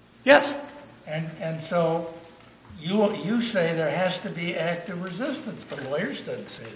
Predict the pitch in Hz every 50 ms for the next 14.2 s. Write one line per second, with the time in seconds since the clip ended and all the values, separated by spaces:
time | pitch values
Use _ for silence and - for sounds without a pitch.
0 | 107 107 107 - 165 - - - - - - - - - - - - - - -
1 | - - - - - - - - - - - - - 339 247 190 226 233 - -
2 | 196 190 190 - 180 170 180 160 160 208 262 294 320 294 269 262 247 233 240 -
3 | - - - 190 196 202 196 202 208 208 202 202 - 220 208 208 208 - - -
4 | 208 208 196 196 190 - 226 233 220 220 - - - 185 196 196 208 226 226 226
5 | - 226 208 196 - 220 214 202 208 - 208 196 208 202 196 190 202 285 285 262
6 | 202 196 208 196 - - - - - - 196 214 - 214 220 208 208 - 220 -
7 | 220 214 190 170 - - - 185 170 175 180 185 180 165 147 131 - - - -
8 | - - - 180 208 240 175 185 185 190 196 175 - - 185 185 180 185 180 175
9 | 190 214 233 240 - - - 180 175 175 175 - 175 175 170 170 175 175 175 170
10 | - - - - - 175 175 175 - 175 165 170 190 202 202 - - 202 - -
11 | - 180 175 175 - - 180 175 170 170 170 170 170 - - - - - 175 165
12 | 139 147 160 156 156 160 180 190 190 202 185 180 170 160 156 156 170 165 165 160
13 | - - 165 147 151 151 175 170 - 160 175 - 151 143 135 131 143 165 190 214
14 | 226 202 - -